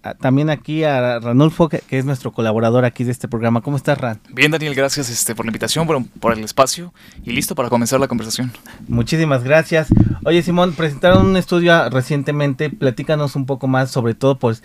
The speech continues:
Speaker 1: de esta reactivación que estamos teniendo, pues, a nivel nacional. Ya, digo, todavía se, sigue el, el tema del covid diecinueve.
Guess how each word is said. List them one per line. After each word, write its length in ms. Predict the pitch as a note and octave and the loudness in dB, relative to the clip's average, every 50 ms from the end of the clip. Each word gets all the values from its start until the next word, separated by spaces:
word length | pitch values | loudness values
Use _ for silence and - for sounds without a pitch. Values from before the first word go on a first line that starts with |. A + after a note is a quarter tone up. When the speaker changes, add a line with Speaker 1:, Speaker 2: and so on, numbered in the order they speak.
| - - - | -18 -16 -12
Speaker 1:
de 160 | - C3 C3 | -4 -2 -2
esta 200 | B2+ - D#3 C#3+ | -2 0 0 0
reactivación 640 | C#3 B2+ A2 - - B2 G#2+ A2 A2 - C3 B2+ B2 | 0 0 -2 -4 -8 -8 -8 -8 -8 -6 -6 -6 -6
que 80 | C3 | -6
estamos 300 | B2+ - B2 B2 B2+ B2 | -6 -6 -4 -6 -6 -6
teniendo, 500 | - A#2 G#2+ A#2 A#2+ A#2+ A#2 B2 A#2+ A#2+ - - - - - _ - | -6 -8 -6 -4 -4 -4 -2 -4 -4 -6 -8 -16 -20 -20 -20 _ -10
pues, 220 | A#2+ A2+ A2 - | -10 -10 -8 -6
a 160 | B2+ - B2+ | -6 -4 0
nivel 300 | B2+ B2+ B2 C3+ C#3+ E3 | 0 2 2 2 2 2
nacional. 500 | E3 C#3+ - - A#2+ A#2+ C3+ D3+ F3 F3+ _ - - - _ - | 0 -4 -4 -6 -4 -2 -2 -2 -2 -4 _ -16 -20 -20 _ -10
Ya, 460 | B2 B2 C3+ C3 C#3 C#3+ C#3 C#3 - | -2 2 2 4 6 6 4 4 2
digo, 300 | - A#2 A#2+ A2+ A2+ A2+ | -2 -4 -2 -2 -2 -4
todavía 420 | - - - C3 C3+ C#3 C#3 C3+ C3 | -4 2 4 6 6 8 6 4 2
se, 220 | - C#3+ C3+ C3 C3 - | 0 -2 -4 -4 -4 -8
sigue 340 | - - C3 C3+ C#3+ C3 B2+ | -6 -8 -6 -4 -2 -2 -4
el, 80 | B2 B2 - | -4 -6 -6
el 140 | B2 A2+ | -8 -4
tema 260 | - C3 C3 C3+ C3 B2 | -2 -2 0 0 0 0
del 200 | A#2 A2+ G#2+ G#2+ | 0 -2 -4 -4
covid 260 | - A2 A#2 B2+ B2+ | -6 -4 -4 -4 -4
diecinueve. 540 | C#3 C#3 - - C#3 C#3+ C#3+ D3 E3 F3 | -4 -6 -6 -4 -4 -4 -2 -4 -4 -6